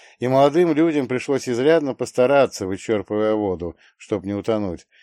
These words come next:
пока течение относит челнок за поворот реки. Укрывшись из виду нападавших,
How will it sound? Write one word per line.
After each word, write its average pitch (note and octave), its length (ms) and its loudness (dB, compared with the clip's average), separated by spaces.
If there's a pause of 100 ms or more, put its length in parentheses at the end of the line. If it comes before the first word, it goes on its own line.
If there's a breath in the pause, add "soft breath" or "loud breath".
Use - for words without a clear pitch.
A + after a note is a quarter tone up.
(200 soft breath)
пока A#2+ 260 2
течение B2+ 600 -2
относит A2+ 500 -4
челнок A2+ 580 -2
за F#2+ 140 -6
поворот G#2 500 -2
реки. - 380 -12 (1300)
Укрывшись C3+ 640 -2
из G#2+ 220 -10
виду G#2 260 -4
нападавших, A#2 760 -4